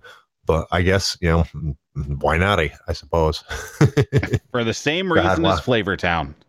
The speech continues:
Speaker 1: Flavortown, yeah, 'cause there's a big pile of crazy going around.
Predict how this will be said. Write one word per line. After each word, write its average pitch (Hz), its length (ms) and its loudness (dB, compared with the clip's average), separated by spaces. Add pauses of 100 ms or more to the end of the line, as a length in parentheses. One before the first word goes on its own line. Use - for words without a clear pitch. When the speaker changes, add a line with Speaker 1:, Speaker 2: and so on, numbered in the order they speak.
(580)
Speaker 1:
Flavortown, 80 560 4
yeah, 80 300 4 (200)
'cause 76 220 0
there's 71 160 0
a 69 120 0 (520)
big 151 240 2
pile 107 280 4
of 92 60 0
crazy 80 420 2
going 73 240 2
around. 73 360 0